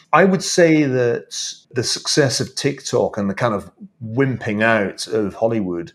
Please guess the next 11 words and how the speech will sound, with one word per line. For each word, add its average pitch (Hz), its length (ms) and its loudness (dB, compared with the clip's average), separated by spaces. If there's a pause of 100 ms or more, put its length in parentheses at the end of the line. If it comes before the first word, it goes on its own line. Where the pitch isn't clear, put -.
(480)
are 104 460 2
two 123 240 -4
sides 104 480 0
of 95 300 -6
the 101 100 -2
same 104 540 0 (440)
yuan, 92 580 0
if - 420 -16 (100)
that's - 280 -12
not - 200 -14
too - 260 -8